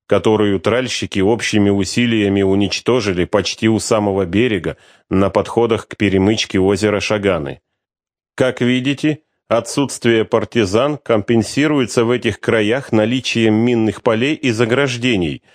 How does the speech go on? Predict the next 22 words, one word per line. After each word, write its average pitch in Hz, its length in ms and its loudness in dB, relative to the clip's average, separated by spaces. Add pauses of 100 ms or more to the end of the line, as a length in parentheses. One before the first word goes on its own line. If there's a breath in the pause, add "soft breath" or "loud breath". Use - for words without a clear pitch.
(420 soft breath)
сдержанно 92 680 -2
прокомментировала 95 1000 0
происходящее 90 1160 -2
обер-лейтенант 95 1000 0
Валерия 90 560 0
фон 92 280 2
Лазицкий, 87 720 -2 (140)
неслышно 90 600 0
появившись 90 720 0
за 92 120 0
спинами 85 600 0
эсэсовцев. - 800 -4 (400)
«Нас 92 460 2
не 123 160 2
может 117 400 -2
не 127 140 2
поражать 127 560 -2
ваше 104 340 0
спокойствие, 92 880 0
баронесса», 101 800 0 (400)
парировал 92 580 0
штандартенфюрер. 90 1300 0